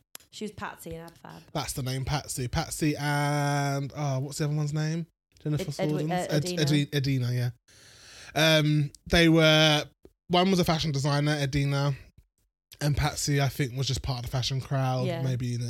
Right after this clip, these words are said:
Speaker 2: a, a journalist, possibly. Um, and they basically, they were like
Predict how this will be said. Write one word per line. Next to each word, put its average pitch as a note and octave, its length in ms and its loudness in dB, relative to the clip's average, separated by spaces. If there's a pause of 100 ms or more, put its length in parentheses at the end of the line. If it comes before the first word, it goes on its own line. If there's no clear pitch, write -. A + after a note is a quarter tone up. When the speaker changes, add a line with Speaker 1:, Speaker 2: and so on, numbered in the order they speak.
(220)
Speaker 2:
a, A#2+ 180 -6
a A#2 40 -6
journalist, A#2+ 540 -6
possibly. A#2 680 -8 (420)
Um, B2 440 -8
and B2+ 160 -8
they B2 80 -6
basically, C3 500 -6
they D3+ 160 -4
were D#3+ 120 2
like D#3+ 340 2